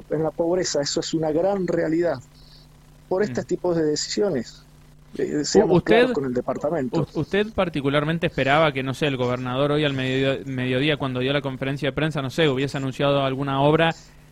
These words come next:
Speaker 2: que, que estuviese en Malargüe, al menos?
Speaker 1: Mirá,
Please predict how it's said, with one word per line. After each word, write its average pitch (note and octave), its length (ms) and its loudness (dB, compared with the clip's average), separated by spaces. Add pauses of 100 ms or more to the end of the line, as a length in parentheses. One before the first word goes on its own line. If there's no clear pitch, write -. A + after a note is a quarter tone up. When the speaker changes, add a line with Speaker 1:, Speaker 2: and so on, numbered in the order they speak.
(140)
Speaker 2:
que, B2 200 -2 (140)
que A2+ 200 -6
estuviese C3 420 -4
en C3 80 -2
Malargüe, C#3 460 2
al B2+ 100 -6
menos? D3+ 420 0 (920)
Speaker 1:
Mirá, D3 260 -2